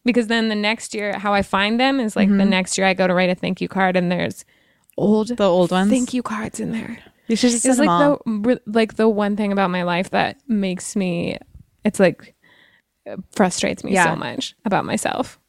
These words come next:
Speaker 1: <laughs>
Speaker 2: I feel like that, uh, like, it's, like, one of those things that you recognize about yourself. It's, like, you know in your brain, like, the whole thing about not responding to an email right away.
Speaker 1: Yes.
Speaker 2: And so you wait,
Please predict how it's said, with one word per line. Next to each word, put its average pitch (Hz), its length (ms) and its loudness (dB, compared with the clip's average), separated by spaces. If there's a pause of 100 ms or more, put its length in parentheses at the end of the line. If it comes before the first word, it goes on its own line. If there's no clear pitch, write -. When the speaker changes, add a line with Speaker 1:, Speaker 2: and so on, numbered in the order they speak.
(120)
Speaker 1:
<laughs> - 280 -6
Speaker 2:
I 233 80 0
feel 302 140 -2
like 339 160 -2
that, 226 300 0
uh, 196 480 2 (580)
like, 214 160 -2
it's, 214 140 -6
like, 233 120 -4
one 233 120 -2
of 220 40 -2
those 220 140 0
things 208 160 2
that 196 80 -6
you 180 240 -8
recognize 190 500 0
about 196 180 0
yourself. 202 440 0
It's, 190 160 -10
like, 185 240 0 (260)
you 202 140 2
know 196 240 4
in 208 100 4
your 202 100 4
brain, 180 600 2 (120)
like, 196 220 0 (400)
the 196 180 2
whole 196 160 4
thing 185 160 0
about 170 440 4 (680)
not 185 380 4
responding 170 380 0
to 180 80 -2
an 170 80 0
email 143 300 -2
right 143 140 -6
away. 175 360 -6 (280)
Speaker 1:
Yes. 190 260 2
Speaker 2:
And 190 100 2
so - 80 0
you 202 160 4
wait, 151 340 0